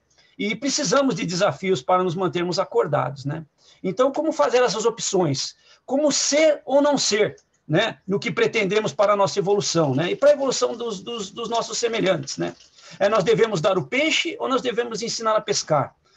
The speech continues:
Ora, até quando nós devemos dar o peixe? E até quando, é, nós devemos parar e começar a ensinar a pescar? E até quando nós fazemos isso, né? É, todos nós, né, que nos aí aventuramos a aprender a língua inglesa, né,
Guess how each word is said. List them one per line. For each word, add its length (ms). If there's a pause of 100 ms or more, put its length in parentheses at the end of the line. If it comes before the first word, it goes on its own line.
Ora, 260
até 180
quando 420
nós 140
devemos 320
dar 120
o 100
peixe? 360
E 60
até 180
quando, 580 (220)
é, 80
nós 140
devemos 340
parar 460
e 60
começar 420
a 20
ensinar 280
a 40
pescar? 400
E 60
até 140
quando 220
nós 160
fazemos 460
isso, 260
né? 160 (1800)
É, 480 (180)
todos 260
nós, 300
né, 160
que 140
nos 280
aí 320
aventuramos 640
a 60
aprender 400
a 60
língua 260
inglesa, 500
né, 220